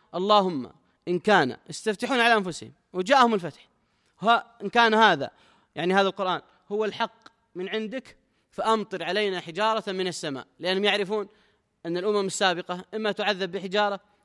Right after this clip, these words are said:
وإما بعذاب أليم، فقالوا: "فأمطر علينا حجارة من السماء أو ائتنا بعذاب أليم." أعوذ بالله من حالهم واستفتاحهم. ولذلك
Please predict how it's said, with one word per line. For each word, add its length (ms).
وإما 260
بعذاب 400
أليم، 340
فقالوا: 400
"فأمطر 420
علينا 480
حجارة 480
من 140
السماء 480
أو 120
ائتنا 360
بعذاب 640
أليم." 260
أعوذ 240
بالله 240
من 120
حالهم 360
واستفتاحهم. 600
ولذلك 680